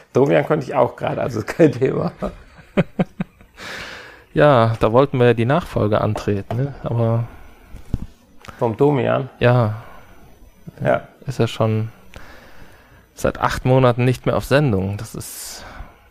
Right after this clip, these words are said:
Speaker 2: wird Zeit, dass da einer nach, nachkommt. Aber ich glaub, da gibt's sogar einen
Speaker 1: Wir
Speaker 2: Podcast,
Speaker 1: beide
Speaker 2: der in die
Speaker 1: da
Speaker 2: Richtung geht.
Speaker 1: offiziell.
Speaker 2: Eine inoffizielle Nachfolge, äh, als Podcast, meine ich. Irgendwie sowas hatte ich mal gelesen.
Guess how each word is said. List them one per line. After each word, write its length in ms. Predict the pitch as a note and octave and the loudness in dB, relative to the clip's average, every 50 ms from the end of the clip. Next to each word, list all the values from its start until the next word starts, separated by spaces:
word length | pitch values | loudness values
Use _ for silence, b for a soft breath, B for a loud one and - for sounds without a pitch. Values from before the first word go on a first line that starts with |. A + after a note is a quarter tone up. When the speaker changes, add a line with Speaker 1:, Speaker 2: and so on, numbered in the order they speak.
| B B B B B _ _ - - - - - _ - - - _ - b b b b b b b b b b b b b b b b b b b b b _ _ _ _ _ _ _ _ _ _ _ | B B B B B _ _ -18 -18 -18 -18 -20 _ -20 -20 -20 _ -20 b b b b b b b b b b b b b b b b b b b b b _ _ _ _ _ _ _ _ _ _ _
Speaker 2:
wird 160 | - B2+ - | -4 -4 -2
Zeit, 240 | - - A#2+ B2+ - | 2 2 2 2 2
dass 140 | C3 B2 - | 0 -2 2
da 200 | - A#2 A#2 - | 2 2 2 4
einer 240 | - A#2+ B2 A#2+ A#2+ | 2 2 2 2 2
nach, 220 | B2 B2 B2+ C3+ B B B B B B B | 2 0 0 0 B B B B B B B
nachkommt. 720 | C3 C3 C3 - - - - F#2 F#2+ G#2 - - - B B B B B B B B B B B - | -2 -2 -2 -2 -6 -8 -8 -6 -8 -10 -10 -14 -16 B B B B B B B B B B B -10
Aber 100 | - - | -6 -4
ich 100 | A#2 - | -4 -4
glaub, 140 | - C#3+ - | -4 -6 -2
da 80 | - C3 | -2 -2
gibt's 200 | B2 C3 - - | -2 -2 -4 -4
sogar 140 | - B2 | -2 -2
einen 80 | A2+ G#2 | -2 -2
Speaker 1:
Wir 60 | - - - - D#3 | -2 -2 -2 -2 0
Speaker 2:
Podcast, 60 | - | 2
Speaker 1:
beide 200 | - B2+ B2+ B2 | 2 2 2 2
Speaker 2:
der 100 | A#2+ A2+ | 0 -2
in 60 | A2 G#2+ | 0 0
die 60 | G#2+ | -2
Speaker 1:
da 40 | G2+ | -2
Speaker 2:
Richtung 300 | G#2+ G#2+ - B2 A#2 G#2 | 0 -2 -2 -2 -2 -4
geht. 180 | G2+ G#2 G#2 G#2 | -2 -2 -4 -4
Speaker 1:
offiziell. 180 | - G#2+ - - - B B B B B B B B B B - | -4 -12 -12 -12 -18 B B B B B B B B B B -6
Speaker 2:
Eine 220 | - A#2+ A#2 A2+ | -2 0 0 2
inoffizielle 640 | - C3+ D3 C#3+ A#2+ - C#3 - - - B2+ B2 B2+ | 2 2 2 4 2 2 0 0 2 0 2 4 4
Nachfolge, 760 | B2 B2+ C#3 C#3+ - - - B2 A#2+ A2+ A2 A2 A2 A2 A2 - _ - - - | 4 4 2 2 0 0 0 0 2 2 2 0 0 0 -2 -4 _ -20 -10 -4
äh, 80 | - B2+ | -2 -2
als 300 | A#2+ - - A#2 - - | -2 0 -2 -4 -6 -4
Podcast, 640 | - - - - - - - - F#2 F2+ - - - | -4 -4 -4 -4 -6 -6 -4 -4 -4 -6 -8 -8 -6
meine 180 | A#2+ A2 G#2 | -6 -6 -6
ich. 100 | G2+ - | -6 -6
Irgendwie 220 | - B2 A#2+ A#2+ A#2 | -4 -4 -2 -2 -2
sowas 300 | B2 B2+ C3 A#2+ - - | -2 0 -2 0 -2 -2
hatte 140 | A#2 - | -4 -4
ich 100 | A#2 - | -6 -4
mal 160 | - A#2+ A#2 A2+ | -2 -2 -2 -2
gelesen. 460 | A2+ A2+ A#2+ A#2+ A#2 A2 G2+ G2+ | -2 -4 -2 -2 -2 -2 -2 -4